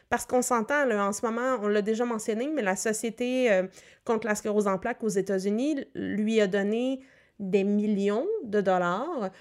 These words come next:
pour qu'elle puisse étudier spécifiquement l'impact de son protocole de nutrition sur la fatigue, fatigue qui est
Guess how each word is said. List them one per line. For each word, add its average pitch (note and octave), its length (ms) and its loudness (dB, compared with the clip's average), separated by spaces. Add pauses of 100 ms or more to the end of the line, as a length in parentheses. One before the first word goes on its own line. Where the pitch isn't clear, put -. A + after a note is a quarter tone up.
(140)
pour A3+ 140 0
qu'elle G#3 180 0
puisse C4 220 -4
étudier B3 500 -2
spécifiquement - 1160 -4 (840)
l'impact C4 480 4
de G#3+ 60 2
son G#3 180 -2
protocole G#3+ 380 0
de A#3+ 80 0
nutrition G3+ 440 -2
sur A#3+ 160 -8
la G3 120 0
fatigue, A3 640 -2
fatigue G#3 520 -2
qui G#3+ 300 -6
est G#3+ 60 -6